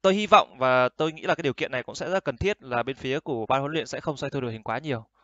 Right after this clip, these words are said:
À, tôi đồng ý là những cái tài năng trẻ của T one đang đánh rất là tốt, nhưng họ cần một sự ổn định trong đội hình xuyên suốt cái giải L C K mùa hè năm nay. Họ, họ, họ có thể thử nghiệm ở mùa xuân được rồi, nhưng mùa hè thì đó là mùa nên tập trung vào sự ổn định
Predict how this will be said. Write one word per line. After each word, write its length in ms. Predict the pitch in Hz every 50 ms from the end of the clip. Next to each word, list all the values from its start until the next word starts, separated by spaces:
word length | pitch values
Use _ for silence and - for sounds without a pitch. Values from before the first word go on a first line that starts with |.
| _ _ _ _ _ _
À, 120 | 123 127
tôi 140 | - - 165
đồng 120 | 151 143
ý 160 | 135 135 147 160
là 420 | 175 147 131 123 120 120 117 117
những 240 | 117 123 143 - -
cái 140 | - 135 139
tài 120 | 151 131
năng 80 | 131 131
trẻ 160 | - 135 107
của 60 | 107
T 120 | - 135
one 80 | 135 131
đang 120 | 135 131
đánh 120 | 123 120 123
rất 80 | 151
là 60 | 151 -
tốt, 180 | - 165 170 -
nhưng 480 | 156 147 139 135 135 131 131 131 131 127 _ _ _ _ _ _ _ _ _ _ _ _ _ _ _ _ _ _ _ _ _
họ 120 | 135 143 -
cần 200 | - 160 147 127
một 80 | 127
sự 160 | 120 - -
ổn 140 | - 139 117
định 100 | 143 107
trong 140 | - 160 143
đội 100 | 127 135
hình 80 | 127 117
xuyên 120 | - 143
suốt 300 | - - 196 196 - _
cái 180 | 127 117 120 139
giải 140 | 156 120
L 40 | 113
C 160 | 117 - 139
K 120 | - 131 127
mùa 80 | 120
hè 200 | 113 117 113 110
năm 140 | 107 113 123
nay. 240 | 127 123 120 120 _ _ _ _ _ _ _ _ _
Họ, 200 | - - - -
họ, 360 | - 104 135 123 139 - - 50
họ 140 | - 151 156
có 120 | - 202 214
thể 80 | 208
thử 120 | - 151 135
nghiệm 160 | 131 156 135
ở 40 | 127
mùa 120 | 120 127
xuân 160 | - 170 156
được 120 | 143 131 110
rồi, 260 | 120 123 117 110 110
nhưng 360 | 127 135 135 139 139 139 139
mùa 100 | 127 120
hè 240 | 117 113 123 120 117
thì 120 | 110 - 117
đó 100 | 113 123
là 80 | 147
mùa 220 | 143 131 120 117 117
nên 220 | 127 127 123 123
tập 180 | _ 123 - -
trung 200 | 156 143 135 117
vào 80 | 117
sự 140 | - - -
ổn 140 | 120 110 107
định 140 | 123 -